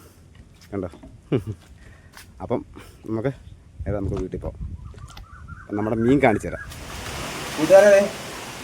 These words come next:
കൂട്ടുകാരെ കണ്ടോ, നമ്മളിതേ ഹ-, നേരെ,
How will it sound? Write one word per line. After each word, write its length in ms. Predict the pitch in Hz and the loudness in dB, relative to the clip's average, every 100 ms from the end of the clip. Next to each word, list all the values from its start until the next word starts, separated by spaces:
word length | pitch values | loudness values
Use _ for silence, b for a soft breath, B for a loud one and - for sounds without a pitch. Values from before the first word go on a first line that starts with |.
| - - - - 208 | -14 -14 -14 -8 0
കൂട്ടുകാരെ 320 | 190 196 196 | 4 6 8
കണ്ടോ, 180 | 208 160 | 6 6
നമ്മളിതേ 440 | 156 185 196 202 | 2 2 4 4
ഹ-, 380 | 170 160 151 170 | 2 0 -2 2
നേരെ, 640 | 196 196 196 165 160 170 | 2 6 4 4 0 0